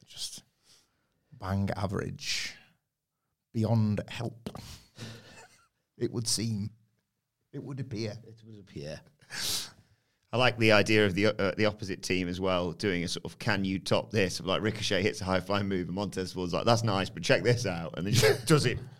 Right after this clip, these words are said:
Speaker 3: in six foot.
Speaker 2: Save that for Mania.
Speaker 3: Oh, yeah, good
Speaker 2: Go on,
Speaker 3: point.
Speaker 2: do a bang average two and three quarter star here to no heat, match to no heat, and then do that good idea,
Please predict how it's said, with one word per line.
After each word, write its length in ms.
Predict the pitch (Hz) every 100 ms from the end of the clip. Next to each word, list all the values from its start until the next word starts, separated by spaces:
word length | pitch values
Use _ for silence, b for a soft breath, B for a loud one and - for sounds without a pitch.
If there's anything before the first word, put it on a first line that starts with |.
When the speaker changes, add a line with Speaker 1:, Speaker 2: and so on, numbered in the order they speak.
| -
Speaker 3:
in 160 | 113
six 360 | 107 - 143 -
foot. 120 | - 120
Speaker 2:
Save 260 | 143 143
that 120 | 120 131
for 60 | 120
Mania. 500 | 98 90 87 101 135 - _ _ _ _ _ _ 107
Speaker 3:
Oh, 80 |
yeah, 160 | 113 110
good 160 | 107 170
Speaker 2:
Go 60 |
on, 40 | 107
Speaker 3:
point. 100 | 92
Speaker 2:
do 60 | 131
a 20 |
bang 300 | - 151 156
average 280 | 147 143 -
two 100 | 143
and 100 | 135
three 160 | 135 135
quarter 320 | 123 131 113
star 240 | - 120
here 200 | 110 117 113
to 80 |
no 200 | 117 113 98
heat, 260 | 113 98 110 _
match 240 | 123 113 -
to 100 | 120
no 160 | 113
heat, 240 | 101 113 107
and 140 | 117
then 200 | 120 127
do 200 | 123 123 120
that 360 | 123 135 -
good 140 | 170 247
idea, 540 | 214 170 143 151 147